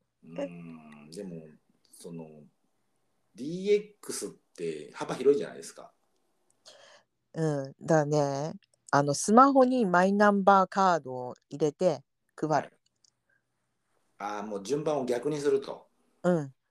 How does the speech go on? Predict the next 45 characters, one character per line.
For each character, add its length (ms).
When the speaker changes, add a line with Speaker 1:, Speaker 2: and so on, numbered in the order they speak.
Speaker 1:
も-、 180
持 160
っ 80
て 120
る 100
ス 140
マ-、 120
今 180
は、 300
今 240
の 120
流 340
れ 40
は 140
持 240
っ 80
て 100
る 80
ス 140
マ 100
ホ 120
に 120
マ 160
イ 60
ナ 140
ン 60
バ 140
ー 40
入 80
れ 100
よ 100
う 40
と 80
し 40
て 80
る 60
じ 80
ゃ 20
な 80
い 40
で 60
す 80
か。 200
Speaker 2:
う 160
ん。 180